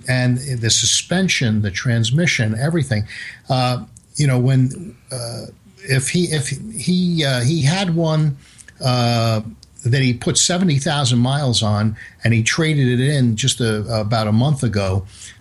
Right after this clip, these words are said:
uh, because he said, "I, I don't wanna own this thing when it's off warranty." He had a <laughs> hundred thousand mile warranty, and he figured maybe it would be worth more then. And then he got another one.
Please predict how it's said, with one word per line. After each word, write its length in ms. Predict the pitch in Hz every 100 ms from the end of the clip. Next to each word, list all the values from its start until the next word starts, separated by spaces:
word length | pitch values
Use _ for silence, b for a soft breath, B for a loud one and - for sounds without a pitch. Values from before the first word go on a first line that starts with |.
| -
uh, 280 | 110 104 101
because 380 | 113 113 120 -
he 180 | 117
said, 360 | 113 127 117 117 117
"I, 280 | 117 117 120
I 40 |
don't 220 | 123 120
wanna 260 | 117 117 113
own 240 | 127 127
this 220 | 110 -
thing 340 | - 113 113 113
when 160 | - 117
it's 140 | 117 139
off 260 | 120 -
warranty." 680 | 110 113 104 107 123 104 101
He 60 | 104
had 140 | 117
a 80 | 107
<laughs> 180 | 110 - B 139 B
hundred 240 | 127 113
thousand 320 | 135 120 110
mile 220 | 107 110
warranty, 480 | 107 117 107 170 143
and 80 | 123
he 40 |
figured 360 | - 156 123 -
maybe 280 | 135 123 123
it 100 | 110
would 140 | 110
be 280 | 107 110 107 B B
worth 260 | 135 139
more 360 | 120 107 110 107 -
then. 520 | 139 127 131 107 107 B B B B B
And 160 | 123 120
then 80 | 117
he 80 | 113
got 140 | 113
another 320 | 107 120 135
one. 240 | 110 98